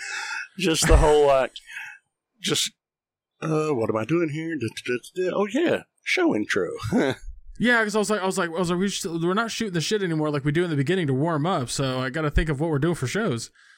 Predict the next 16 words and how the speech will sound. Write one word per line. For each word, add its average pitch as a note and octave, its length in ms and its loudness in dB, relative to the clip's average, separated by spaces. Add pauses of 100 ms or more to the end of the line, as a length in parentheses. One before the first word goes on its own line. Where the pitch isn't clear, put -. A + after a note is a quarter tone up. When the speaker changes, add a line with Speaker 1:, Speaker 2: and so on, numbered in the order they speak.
(200)
Speaker 2:
or D3 120 -2
for F3 200 0
this F#3 200 0
show." A#2+ 340 -6 (840)
Um, D3 640 0 (680)
<laughs> - 800 -8
anyway, F#3 240 2
guys, C3+ 380 -2
if D#3 180 -4
you're F#3 80 0
new, B2 300 0 (180)
what C3 140 -2
Josh D3 240 -2
and E3 100 -2
I D3+ 60 0
do, A2 320 -4